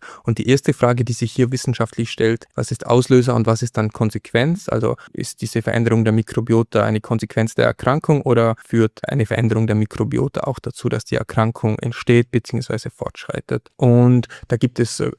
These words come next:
unterschiedliche Ansätze, dies zu untersuchen, speziell in Modellen in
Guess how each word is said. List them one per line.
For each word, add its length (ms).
unterschiedliche 920
Ansätze, 720
dies 200
zu 120
untersuchen, 680
speziell 600
in 240
Modellen 500
in 480